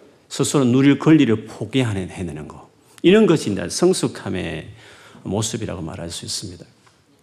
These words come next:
여러분, 크리스찬으로서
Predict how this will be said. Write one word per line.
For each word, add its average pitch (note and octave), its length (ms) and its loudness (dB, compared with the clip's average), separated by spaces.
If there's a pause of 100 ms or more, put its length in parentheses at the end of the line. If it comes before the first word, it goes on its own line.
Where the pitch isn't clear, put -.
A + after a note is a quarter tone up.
(1200)
여러분, C#3+ 240 4
크리스찬으로서 F3 1120 2